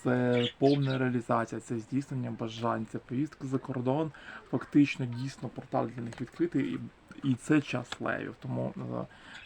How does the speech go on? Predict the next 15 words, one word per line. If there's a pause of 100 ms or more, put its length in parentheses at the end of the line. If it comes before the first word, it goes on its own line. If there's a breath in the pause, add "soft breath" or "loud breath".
це
от
саме
цей
період,
коли,
м, (2000)
для
Левів
можливо
все. (160)
Немає
перешкод
у
цілому.